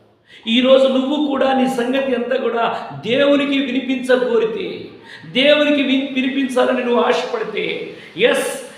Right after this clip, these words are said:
నా సంగతి వినడానికి ఎవరు లేకపోవచ్చు, నా సంగతి చెప్పుకుందామంటే ఎవరు లేరు, ఒంటరిగా ఉండి కన్నీళ్ల మధ్యలో నువ్వు బ్రతుకుతున్నట్లయితే నీతో ప్రభు మాట్లాడుతున్న మాట ఏంటంటే నీ సంగతి కూడా నీవు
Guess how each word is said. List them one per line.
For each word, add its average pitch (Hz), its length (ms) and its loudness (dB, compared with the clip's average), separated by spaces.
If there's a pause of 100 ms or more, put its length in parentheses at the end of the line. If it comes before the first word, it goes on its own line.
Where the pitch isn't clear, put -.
(100)
నా 202 100 0
సంగతి 277 520 2
వినడానికి 262 480 4
ఎవరు 262 320 4
లేకపోవచ్చు, 247 960 2 (280)
నా 208 100 0
సంగతి 277 380 -2
చెప్పుకుందామంటే 269 720 0
ఎవరు 254 200 6
లేరు, - 640 2 (300)
ఒంటరిగా 285 480 2
ఉండి 269 680 0
కన్నీళ్ల 294 380 2
మధ్యలో 269 760 2
నువ్వు 240 140 0
బ్రతుకుతున్నట్లయితే 240 1200 -2 (100)
నీతో 208 260 -6
ప్రభు 175 380 -8
మాట్లాడుతున్న - 560 -8
మాట 139 240 -12
ఏంటంటే 127 520 -12 (260)
నీ 170 240 -2
సంగతి 170 440 -4
కూడా 151 300 -6
నీవు 143 680 -6